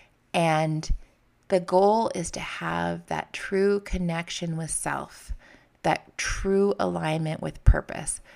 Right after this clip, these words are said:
that true balance of building the life you want, not just the results in your business. And when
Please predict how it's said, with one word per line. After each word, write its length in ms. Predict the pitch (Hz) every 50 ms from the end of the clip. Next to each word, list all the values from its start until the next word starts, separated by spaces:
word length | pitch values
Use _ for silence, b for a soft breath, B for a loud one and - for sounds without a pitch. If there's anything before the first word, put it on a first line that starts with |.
| B B -
that 220 | - 170 170 -
true 280 | - - - 196 196 196
balance 840 | 170 170 - 156 143 147 165 170 170 160 147 151 156 - - - - -
of 300 | - - 160 160 151 160 - - _ _ _ _ _ 165 - -
building 460 | - 165 165 170 170 175 170 165 160
the 120 | 156 156 143
life 380 | 143 147 147 160 175 - -
you 100 | 208 202
want, 420 | 196 190 185 190 196 208 214 - -
not 240 | 165 156 160 165
just 200 | 165 - 156 -
the 80 | - 165
results 500 | 151 151 147 - - 143 143 143 - -
in 60 | - 156
your 100 | 151 156
business. 600 | - 143 143 - 175 190 226 254 254 - - - B B B B B B B B B B _ _ _ _
And 480 | - 165 160 156 156 156 156 156 156 - - - - _ -
when 380 | - 175 175 170 165 165 170